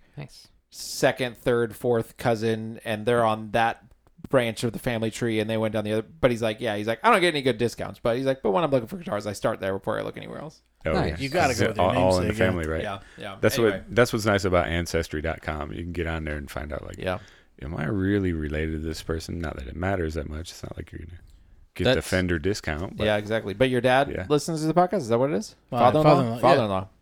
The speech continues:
Speaker 4: Yeah.
Speaker 3: Yeah.
Speaker 2: Nice.
Speaker 3: Gets all the
Speaker 4: No, I don't
Speaker 3: updates
Speaker 4: know
Speaker 3: about
Speaker 4: what he
Speaker 3: the
Speaker 4: said.
Speaker 3: family and everything.
Speaker 2: There you
Speaker 3: That's,
Speaker 2: go.
Speaker 3: that's what he was saying. It's
Speaker 4: I guess
Speaker 3: like,
Speaker 4: I
Speaker 3: "Hey,
Speaker 4: need to
Speaker 3: they're
Speaker 4: talk to
Speaker 3: talking
Speaker 4: him
Speaker 3: about
Speaker 4: more.
Speaker 3: Evie and stuff like that."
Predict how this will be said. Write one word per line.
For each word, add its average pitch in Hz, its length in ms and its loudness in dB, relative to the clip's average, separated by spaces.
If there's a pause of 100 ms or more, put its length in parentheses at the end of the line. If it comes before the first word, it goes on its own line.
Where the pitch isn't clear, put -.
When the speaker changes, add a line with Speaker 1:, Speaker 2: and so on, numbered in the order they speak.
(120)
Speaker 4:
Yeah. 196 120 0 (200)
Speaker 3:
Yeah. 87 60 -14 (380)
Speaker 2:
Nice. 98 200 -10
Speaker 3:
Gets 104 160 2
all 98 120 6
the 92 120 2
Speaker 4:
No, - 80 2
I 131 120 2
don't - 120 6
Speaker 3:
updates 117 60 -2
Speaker 4:
know - 40 0
Speaker 3:
about 117 120 2
Speaker 4:
what - 40 2
he - 40 -2
Speaker 3:
the - 60 0
Speaker 4:
said. 92 160 2
Speaker 3:
family 95 260 0
and 76 100 -6
everything. 78 320 -6 (160)
Speaker 2:
There 104 100 -6
you 101 60 -4
Speaker 3:
That's, 117 160 8
Speaker 2:
go. 120 80 0
Speaker 3:
that's 107 240 4
what 92 100 0
he 85 60 2
was 78 80 -4
saying. 80 300 -4
It's 76 120 -8
Speaker 4:
I 139 60 2
guess - 120 4
Speaker 3:
like, 156 80 6
Speaker 4:
I 160 40 12
Speaker 3:
"Hey, 147 60 8
Speaker 4:
need 131 100 4
to 120 80 2
Speaker 3:
they're - 80 2
Speaker 4:
talk 127 140 6
to - 0 -
Speaker 3:
talking 107 180 6
Speaker 4:
him 131 60 6
Speaker 3:
about 120 100 4
Speaker 4:
more. 123 180 6
Speaker 3:
Evie 82 320 0
and 82 260 -6
stuff 90 200 -6
like 98 100 -2
that." 107 160 -6